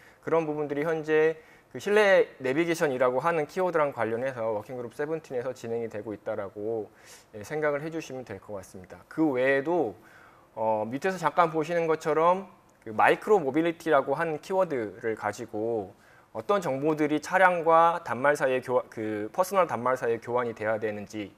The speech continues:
해당되는, 해당되는 부분들도 표준화 논의가 진행이 되어 있고요. 뭐, 마이크로 모빌리티라고 하면 사실 앞부분에서 잠깐 보이긴 했는데 스마트 모빌리티의 일부분으로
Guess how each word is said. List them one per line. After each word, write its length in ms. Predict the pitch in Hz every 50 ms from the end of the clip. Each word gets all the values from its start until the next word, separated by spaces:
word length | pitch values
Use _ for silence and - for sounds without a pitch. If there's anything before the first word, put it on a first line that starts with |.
| _ _ _ _ -
해당되는, 480 | 117 127 139 156 156 151 143 143 147 -
해당되는 480 | 160 180 175 180 180 160 147 143 139 135
부분들도 500 | 135 120 123 127 123 110 107 104 120 117
표준화 360 | - 160 - 165 160 156 139
논의가 340 | 120 104 101 104 107 117 110
진행이 360 | - - 107 107 107 104 98
되어 260 | - 107 107 107 104
있고요. 420 | 90 - - 95 101 120 127 120 - _ _ - - - - - - _ _ -
뭐, 200 | 113 107 107 104
마이크로 340 | 113 123 156 165 - 208 185
모빌리티라고 640 | 147 143 147 170 170 175 175 185 165 165 160 156 165
하면 280 | 165 160 160 156 156
사실 200 | 165 170 165 175
앞부분에서 640 | 143 - 120 120 - - 175 165 170 170 165 156 156
잠깐 300 | - - - - 139 135
보이긴 420 | - - 127 131 135 131 139 135
했는데 560 | 127 175 180 175 160 147 135 143 151 151 123 107
스마트 340 | - - 185 208 208 -
모빌리티의 680 | 190 147 127 127 131 143 147 147 139 143 - - 147 135
일부분으로 800 | 135 156 170 180 220 214 175 165 147 135 131 135 160 180 196 214